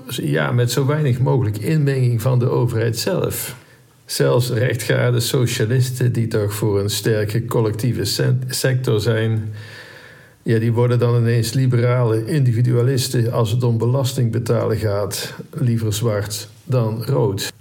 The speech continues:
Liever zwarte cijfers dan rode cijfers. Dat, dat eigen gereide en eigenmachtige,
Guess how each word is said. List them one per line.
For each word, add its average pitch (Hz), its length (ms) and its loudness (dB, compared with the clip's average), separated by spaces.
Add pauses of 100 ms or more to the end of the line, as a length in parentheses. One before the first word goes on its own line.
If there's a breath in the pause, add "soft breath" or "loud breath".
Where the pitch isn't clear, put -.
(120)
Liever 107 320 2
zwarte 110 400 0
cijfers 117 500 0
dan 113 360 0
rode 123 340 2
cijfers. 101 760 -2 (1000 loud breath)
Dat, 120 280 -2
dat 127 200 2
eigen 139 380 0
gereide 127 480 2
en 117 180 0
eigenmachtige, 123 920 0